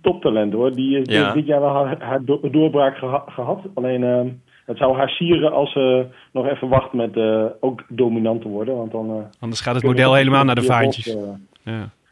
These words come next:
Speaker 1: ja.
Speaker 3: Hmm.
Speaker 1: <laughs>
Speaker 3: Oké. Hey, en, eh, en, eh, waar we je natuurlijk eigenlijk voor bellen, want daar gaat deze uitzending vandaag over.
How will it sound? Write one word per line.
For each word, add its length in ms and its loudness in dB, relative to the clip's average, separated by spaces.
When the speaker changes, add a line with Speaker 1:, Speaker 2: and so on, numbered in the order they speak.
Speaker 1:
ja. 440 0
Speaker 3:
Hmm. 420 -4
Speaker 1:
<laughs> 300 -14
Speaker 3:
Oké. 300 -8
Hey, 220 4
en, 200 2
eh, 400 2
en, 220 2
eh, 500 2
waar 180 4
we 60 2
je 60 4
natuurlijk 240 0
eigenlijk 280 0
voor 140 -6
bellen, 240 2
want 140 -2
daar 160 2
gaat 140 0
deze 220 0
uitzending 380 0
vandaag 320 -4
over. 360 -6